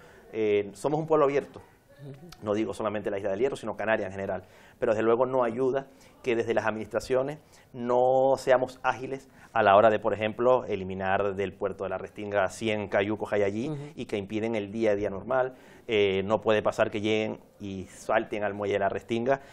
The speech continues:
Speaker 1: y no hayan baños, no haya una carpa donde atenderlos. O sea, yo creo que hay cuestiones que deberían estar ya resueltas, debería haber un protocolo ya, como lo tenemos en sanidad o como lo tenemos en educación,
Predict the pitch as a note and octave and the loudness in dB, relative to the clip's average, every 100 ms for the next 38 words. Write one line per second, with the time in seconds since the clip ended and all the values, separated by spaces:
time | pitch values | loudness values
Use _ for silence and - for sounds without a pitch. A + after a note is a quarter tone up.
0 | - - G#2+ G#2 G2+ G2+ G2 F#2+ F#2+ B2 | -14 -8 2 4 4 4 0 0 8 8
1 | B2 B2 B2 A2 G#2 G2+ G2+ G2 G#2+ G2 | 8 2 0 2 2 2 0 -2 -2 -2
2 | G2 F#2+ G2 G#2+ C3 A#2+ A2+ G2 - - | -6 -8 -4 0 0 0 -6 -8 -12 -20
3 | - B2 - C#3+ A#2 - D3 D3 E3+ - | -8 -2 -2 -2 -6 -4 -2 -2 -6 -14
4 | - _ _ B2+ A2 G#2 G2+ F#2+ A2 A2 | -20 _ _ 0 4 4 2 0 2 4
5 | C3+ C3 - A#2+ A2+ A2+ - C3 B2+ C#3 | 4 4 -2 0 2 2 2 2 2 -2
6 | - - A#2+ A2+ C3 C#3 - A#2 G#2+ C#3 | -4 -4 2 6 6 4 0 -2 0 2
7 | C3+ A#2 A2+ C3 - - - A#2 G2+ G#2 | 4 4 2 0 -4 -20 -4 2 4 4
8 | G#2+ G#2+ F#2 F2+ F#2+ D3+ D3 A2 G2+ G2+ | -2 -4 -14 -10 -2 0 0 0 -4 -4
9 | G2 G2+ G2 F#2+ C3+ | -4 -6 -6 -4 -4